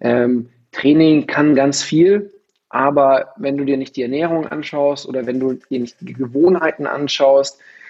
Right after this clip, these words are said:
wenn die Menschen ein falsches Selbstbild von sich haben, dann ist es schwierig, dass sie sich wirklich verändern. Also eine Person, die sagt, ähm, wenn sie eine Zigarette angeboten bekommt und dann sagt, Ah, ähm, ich bin gerade dabei,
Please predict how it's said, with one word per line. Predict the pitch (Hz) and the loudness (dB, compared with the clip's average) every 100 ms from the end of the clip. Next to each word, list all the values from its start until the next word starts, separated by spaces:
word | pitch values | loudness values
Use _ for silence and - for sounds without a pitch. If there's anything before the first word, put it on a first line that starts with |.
| - | -8
wenn | 127 139 | -2 2
die | 143 | 4
Menschen | 139 160 185 - 139 | 4 4 2 0 0
ein | 131 | 0
falsches | - 147 156 143 - | -2 -2 -2 -4 0
Selbstbild | 156 220 - - 147 139 | 0 0 -6 -4 -2 -2
von | 143 131 131 | -4 -8 -6
sich | 127 - | -8 -6
haben, | 123 135 170 233 - _ _ - - - _ - | 0 0 2 -2 -4 _ _ -20 -20 -20 _ -8
dann | - 131 | -4 -2
ist | 165 170 | -2 -2
es | 147 | -4
schwierig, | - 147 208 202 190 | -2 2 4 4 2
dass | - 151 | 0 -2
sie | 170 | -2
sich | 139 147 - | -2 -4 0
wirklich | 143 170 170 - | 2 2 0 -6
verändern. | - 127 156 160 113 | -2 0 2 0 -2
Also | 123 120 | -4 -2
eine | 123 135 | 0 -2
Person, | 135 135 139 151 | -2 0 0 0
die | 127 | 2
sagt, | 135 147 - - | 2 0 -4 -2
ähm, | 139 139 139 139 139 _ _ | 2 4 2 0 -6 _ _
wenn | 127 | -2
sie | 131 | 0
eine | 135 | 0
Zigarette | 135 139 135 - | 2 2 2 0
angeboten | 143 156 143 151 - 151 | 0 -2 0 0 -2 -4
bekommt | 143 147 143 139 | -4 -4 -4 -6
und | - 135 | -8 -4
dann | 131 131 | -2 -2
sagt, | 135 139 - - | 0 -2 -4 -6
Ah, | 143 151 143 139 | -4 -4 -6 -6
ähm, | 139 135 135 _ _ _ | -4 -4 -6 _ _ _
ich | - | -6
bin | - 156 | 0 2
gerade | 151 135 139 170 160 | 2 2 2 2 4
dabei, | 147 139 131 139 151 160 - | 2 2 2 2 0 -2 -6